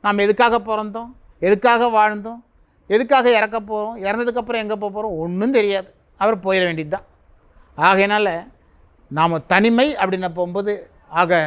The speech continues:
நமக்குள்ள நிறைய சந்தர்ப்பம் நமக்கு கிடைக்கிது. எதுக்கு எடுக்கிறதுக்கு? அந்த பெரும் சக்திகளை எடுத்து, ஆக தனிமையா இல்ல, அந்த பேரருளோடு நம்ம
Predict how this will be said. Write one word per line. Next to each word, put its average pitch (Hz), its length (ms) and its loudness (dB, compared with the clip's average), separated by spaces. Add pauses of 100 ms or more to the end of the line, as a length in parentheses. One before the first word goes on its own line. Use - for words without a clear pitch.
நமக்குள்ள 175 380 -2 (560)
நிறைய 190 380 0 (360)
சந்தர்ப்பம் 220 420 0
நமக்கு 185 240 -4
கிடைக்கிது. 185 400 -2 (200)
எதுக்கு 208 220 0
எடுக்கிறதுக்கு? 190 540 -4 (340)
அந்த 151 120 -8 (160)
பெரும் 262 340 0
சக்திகளை 226 480 2 (120)
எடுத்து, 185 320 -6 (520)
ஆக 180 200 4 (120)
தனிமையா 240 460 2
இல்ல, 202 120 0 (100)
அந்த 190 100 -6 (140)
பேரருளோடு 262 760 4
நம்ம 240 140 0